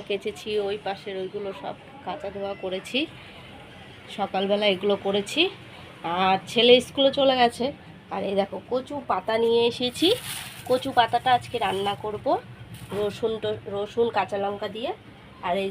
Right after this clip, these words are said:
লতিগুলোও ছাড়িয়ে রেখেছি, লতিগুলো আর আজকে আর করব না, লতিগুলো আমি রেখে দেবো, কালকে দেখা যাক, কালকে করতে পারি। তাই এইদিকে হচ্ছে ভাতের জল রেডি করে নিয়েছি, আর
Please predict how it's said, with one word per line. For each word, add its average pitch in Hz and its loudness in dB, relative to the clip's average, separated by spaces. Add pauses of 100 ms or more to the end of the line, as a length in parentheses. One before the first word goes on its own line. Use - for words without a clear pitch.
(160)
লতিগুলোও 247 8 (100)
ছাড়িয়ে 233 6
রেখেছি, 233 2 (120)
লতিগুলো 208 0
আর 202 6 (100)
আজকে - -2 (100)
আর 208 2 (120)
করব 196 4 (140)
না, 320 10 (120)
লতিগুলো 190 0
আমি 220 0 (120)
রেখে 196 -2
দেবো, 254 0 (840)
কালকে 254 0 (100)
দেখা 240 -2
যাক, 392 0
কালকে 196 0
করতে 160 -10
পারি। - -14 (840)
তাই 196 0
এইদিকে 233 0
হচ্ছে 247 -4 (120)
ভাতের 208 -4
জল 226 6 (120)
রেডি 202 2
করে 254 4
নিয়েছি, 262 0 (1800)
আর 170 2